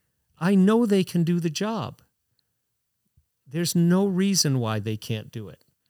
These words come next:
And when you have that kind of relationship with people where there's that trust between you and your employees, that you're, you've been encouraging them from the time that they were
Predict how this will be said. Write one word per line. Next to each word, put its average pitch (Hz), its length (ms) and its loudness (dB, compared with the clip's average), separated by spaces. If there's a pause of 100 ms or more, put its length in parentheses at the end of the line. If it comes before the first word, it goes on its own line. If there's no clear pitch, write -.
(260)
And 117 140 -6
when 131 180 -2
you 196 340 -2 (220)
have 226 460 -8
that 143 260 -6
kind 160 300 -4
of 131 140 -8
relationship 131 840 -6
with 117 200 -12
people 120 360 -8
where 110 240 -6
there's 107 320 -8
that 107 260 -12
trust - 560 -6 (260)
between 120 460 -6
you 135 360 -2
and 104 260 -8 (400)
your 117 100 -10
employees, 131 640 -4
that 104 160 -12
you're, 127 200 -4
you've 139 280 -4
been 127 300 -4
encouraging 147 800 -4
them 143 320 -2 (1400)
from 139 320 -4
the 131 80 -2
time 151 360 -6
that 143 160 -8
they 143 100 -4
were 127 220 -6